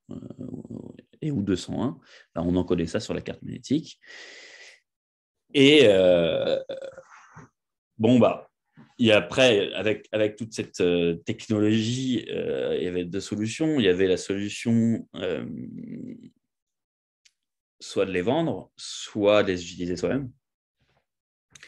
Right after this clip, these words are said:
Et donc là, ça a été mes, mes premières expériences en, en, en ingénierie sociale,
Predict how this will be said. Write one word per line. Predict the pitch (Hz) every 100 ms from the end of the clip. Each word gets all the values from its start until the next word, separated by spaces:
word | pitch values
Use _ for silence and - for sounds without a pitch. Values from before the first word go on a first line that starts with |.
| - _ -
Et | 92
donc | 87
là, | 107
ça | 110 -
a | 87
été | 85 98
mes, | 87 87
mes | - 87
premières | - 98 98
expériences | 98 - 101 104 110 98
en, | 85 - -
en, | - 95 87 87 - - _ -
en | - 104
ingénierie | 101 98 104 95 107
sociale, | - 98 - 107 104 87